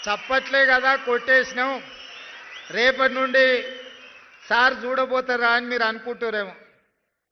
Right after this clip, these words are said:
తప్పకుండా చూస్తా. ఎవరన్నా తల్లిదండ్రులను చూసుకోకపోతే మీ జీతంలో పది, పదిహేను శాతం కోత చేసి మీ తల్లిదండ్రుల ఖాతాలు వేస్తా. చట్టమే తెస్తున్నా,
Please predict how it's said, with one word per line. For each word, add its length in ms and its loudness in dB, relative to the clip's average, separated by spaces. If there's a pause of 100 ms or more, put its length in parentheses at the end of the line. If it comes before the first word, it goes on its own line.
(140)
తప్పకుండా 580 -2
చూస్తా. 480 0
ఎవరన్నా 460 0
తల్లిదండ్రులను 840 -4
చూసుకోకపోతే 720 -8
మీ 200 -12
జీతంలో 520 -10
పది, 240 -8
పదిహేను 380 -8
శాతం 360 -6
కోత 280 -12
చేసి 320 -10
మీ 100 -12
తల్లిదండ్రుల 500 -10
ఖాతాలు 440 -4
వేస్తా. 340 -12 (1600)
చట్టమే 460 2
తెస్తున్నా, 680 -2